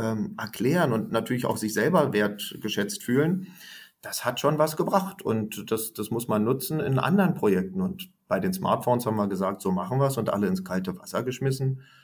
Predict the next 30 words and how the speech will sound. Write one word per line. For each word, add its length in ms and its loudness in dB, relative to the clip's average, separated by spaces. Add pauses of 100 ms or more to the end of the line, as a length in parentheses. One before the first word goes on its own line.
(320)
Es 140 -6
gibt 200 -4
jetzt, 360 0
äh, 60 4
andere 380 2
Projekte, 560 2
wie, 220 4
wie 260 0
wirklich 320 -4
die 400 4
Wochenzettel 540 2
nicht 220 2
mehr 100 4
auf 160 0
Papier 400 0
per 240 0
Foto 300 4
abgeben, 420 4
sondern 300 4
auch 240 4
digital 580 4
über 460 4
unser 360 -2 (200)
Bauprogramm 640 4
und 160 -2
eine 180 0
mobi-, 420 0
mobile 440 -2
Version 360 2
davon. 420 0